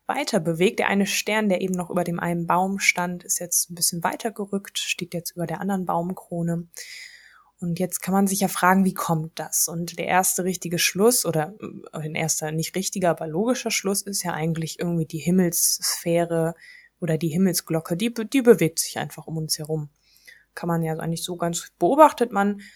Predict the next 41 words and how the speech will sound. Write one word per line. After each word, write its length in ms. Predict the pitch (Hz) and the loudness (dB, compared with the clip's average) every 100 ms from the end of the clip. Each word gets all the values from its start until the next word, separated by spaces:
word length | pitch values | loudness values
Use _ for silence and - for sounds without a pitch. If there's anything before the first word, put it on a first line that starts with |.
| _ - | _ -10
und 100 | 185 | -8
kann 160 | - 185 | -4 -2
man 120 | 175 | 0
ja 120 | 170 165 | -2 -4
so 160 | 156 160 | -6 -4
ganz 220 | 160 - | -4 -4
gut 160 | 165 | -8
beschreiben. 640 | - 160 - 170 170 180 190 _ _ - - - - _ - | -6 -6 -6 -8 -10 -12 -16 _ _ -20 -20 -20 -20 _ -6
Ähm, 760 | 185 190 202 202 208 226 226 214 _ _ - - _ 175 | 0 4 6 4 4 -2 -8 -20 _ _ -20 -20 _ 6
was 240 | 240 247 | 6 6
jetzt 280 | 311 302 - | 2 2 2
aber 240 | 202 196 | 6 6
dann 180 | 185 180 | 6 4
noch 180 | 175 - | 2 2
weiter 280 | 180 - 320 | 2 2 0
gedacht 480 | 175 170 165 - 170 | 0 -2 -4 -6 -4
wurde, 240 | 170 175 | -2 0
ist, 360 | 202 285 - - - - - | 0 0 -2 -6 -20 -8 2
was 220 | 202 - | 2 2
ist 180 | 277 262 | -2 -2
das 140 | 226 | -2
eigentlich, 260 | 196 202 196 | -2 0 0
worauf 300 | 180 185 175 | 0 0 -2
wir 80 | |
stehen, 560 | 165 - 202 226 165 160 | -2 -2 0 0 0 -2
also 180 | 160 170 | -2 -2
die 160 | 175 | 0
Erde? 340 | - 180 190 156 | 4 6 6 4
Und 120 | 165 | 0
lange 340 | 165 185 226 | 2 4 6
war 140 | 202 208 | 6 8
ja 160 | 202 180 | 6 4
wirklich 300 | 202 247 214 | -2 -2 0
dann 260 | 196 190 - - - | 2 0 -4 -12 0
der 100 | 190 | 0
Gedanke 420 | 185 170 214 220 | 2 2 2 2
da, 280 | 190 185 185 | 4 6 6
dass 200 | 175 - | 4 -2
es 140 | 170 | -2
eben 220 | - 165 160 | -2 -2 -2
eine, 340 | 156 160 | -2 -4